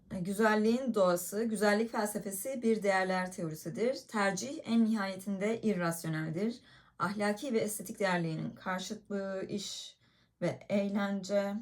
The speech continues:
güzelliğin maddi unsurları,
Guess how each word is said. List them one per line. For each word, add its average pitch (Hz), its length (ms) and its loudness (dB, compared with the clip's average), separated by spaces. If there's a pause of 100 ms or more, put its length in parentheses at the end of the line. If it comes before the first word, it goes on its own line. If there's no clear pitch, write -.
(240)
güzelliğin 190 560 0
maddi 175 520 -2
unsurları, 247 880 -2